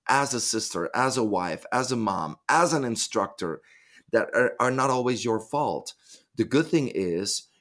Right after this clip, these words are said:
you stand up, you fix it right away. We fix problems right away.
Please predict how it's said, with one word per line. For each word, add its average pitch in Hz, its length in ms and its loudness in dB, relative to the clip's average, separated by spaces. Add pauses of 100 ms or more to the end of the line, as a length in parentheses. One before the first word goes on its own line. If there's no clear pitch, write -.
you 107 340 0
stand 131 380 -2
up, 110 260 0
you 107 200 -2
fix - 460 -6
it - 120 -2
right 101 200 0
away. 90 440 0
We 120 220 -2
fix - 360 -8
problems 120 840 -4
right 95 360 0
away. 95 340 -2